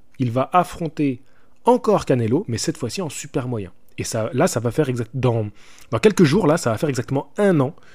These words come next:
que Golovkin n'est pas remonté sur un ring. Beaucoup pensent que c'était son dernier combat, que c'est pas officiel, mais beaucoup pensent que c'était son dernier combat.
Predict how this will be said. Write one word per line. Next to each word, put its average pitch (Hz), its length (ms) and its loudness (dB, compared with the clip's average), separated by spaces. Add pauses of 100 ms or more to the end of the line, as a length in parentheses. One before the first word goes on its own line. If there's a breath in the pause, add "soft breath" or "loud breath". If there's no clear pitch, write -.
(120)
que 131 80 -4
Golovkin 120 380 0
n'est 139 140 -2
pas 135 140 -2
remonté 127 380 -2
sur 120 220 -6
un 113 40 -6
ring. 87 200 -12 (420 loud breath)
Beaucoup 190 420 4
pensent - 480 -2 (220)
que 135 80 2
c'était 139 200 0
son 156 140 -4
dernier 147 180 -4
combat, 131 220 -6 (540)
que 104 100 -6
c'est 110 160 -4
pas 117 200 0
officiel, 120 680 0
mais 127 120 0
beaucoup 117 300 0
pensent 180 220 -2
que 147 80 -6
c'était - 160 -6
son 151 100 -8
dernier 139 160 -4
combat. 104 220 -6